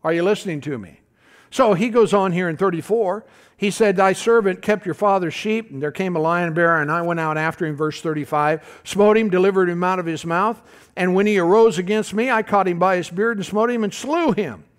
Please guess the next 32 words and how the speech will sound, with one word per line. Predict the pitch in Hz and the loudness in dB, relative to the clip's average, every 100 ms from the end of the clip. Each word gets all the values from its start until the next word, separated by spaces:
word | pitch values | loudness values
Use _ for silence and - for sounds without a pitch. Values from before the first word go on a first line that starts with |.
| _ _ _ _ _ | _ _ _ _ _
Thy | 196 240 | 2 2
servant | 220 285 302 233 220 | 2 0 0 0 -2
slew | - 233 | -4 0
both | 196 240 247 | 4 4 4
the | 208 | 2
lion | 202 254 233 220 | 4 4 0 0
and | 262 262 | 0 -2
the | |
bear, | 175 180 190 | -2 0 0
and | 180 180 | 0 -2
this | 330 - | -4 0
uncircumcised | 294 294 - 254 247 220 - 240 233 220 | 0 0 -2 -2 -2 -4 -2 0 0 -2
Philistine | 185 190 226 - 196 202 196 - - | -2 0 0 -2 -2 -2 -2 -8 0
is | 202 170 | 0 2
gonna | 220 220 | 2 2
be | 190 214 | 2 2
like | 208 208 | 4 2
one | - 202 | 0 0
of | 190 | 0
them, | 202 185 180 - - | -2 -2 -4 -12 -6
seeing | - - 330 359 285 170 143 160 220 214 _ _ - | -4 0 2 2 2 -2 -4 -4 -6 -8 _ _ 0
that | 190 196 | 2 2
he | 156 262 277 | 2 -2 0
has | 233 240 208 | 0 0 -2
defied | 165 202 196 - 269 294 220 151 160 180 175 - | -2 -2 -2 -2 0 2 2 2 0 -2 -4 -2
the | 190 208 - | -2 -2 -4
armies | 262 302 214 160 175 185 | 0 2 0 0 -4 -6
of | - 220 254 240 | -4 0 2 2
the | 190 | 0
living | 202 240 254 277 294 | 4 4 2 -2 -2
God." | 370 403 - - - | 0 0 0 -4 -2
Woo! | 349 480 539 571 554 571 571 523 339 254 - | 4 6 8 10 10 10 10 8 6 2 -8